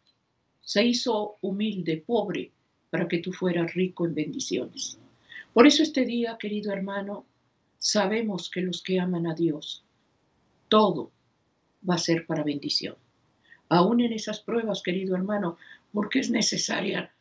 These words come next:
<clears throat> es necesaria las pruebas. La palabra de Dios dice que vamos a tener tribulaciones. Vamos a seguir las huellas de Jesús. Vamos a ser imitadores de Dios.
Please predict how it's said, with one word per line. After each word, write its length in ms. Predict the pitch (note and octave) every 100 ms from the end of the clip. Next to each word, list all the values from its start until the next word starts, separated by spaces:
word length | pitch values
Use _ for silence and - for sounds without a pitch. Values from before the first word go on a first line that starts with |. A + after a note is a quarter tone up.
| _ _ -
<clears throat> 600 | - - - - D3 -
es 180 | - C#4
necesaria 640 | C4 B3+ - - F3 F3+
las 160 | D#3 -
pruebas. 640 | - D3 - - - - _ _ _ _ _ _ _ _ _ _
La 180 | - G3+
palabra 360 | G3+ F#3 F#3
de 160 | F#3 E3
Dios 240 | E3 E3+
dice 320 | E3+ A#3 - E3+
que 100 | D#3+
vamos 280 | D#3 D#3+
a 100 | D#3
tener 380 | - D3 - -
tribulaciones. 1040 | - - - - - - - - - - - _ _ _ _ _ _ _ -
Vamos 280 | A#3 C#4+ D#4
a 40 |
seguir 320 | C#4 B3+ C4+
las 240 | C4 A3 G3
huellas 300 | C#4 C4 E3+
de 60 |
Jesús. 640 | - - - - - - - _ _ _ _ -
Vamos 300 | - G3+ A3
a 60 | G3+
ser 180 | G3+ A#3+
imitadores 640 | G#3+ F#3 E3 E3+ E3 E3+
de 100 | D#3+
Dios. 460 | - D#3+ - -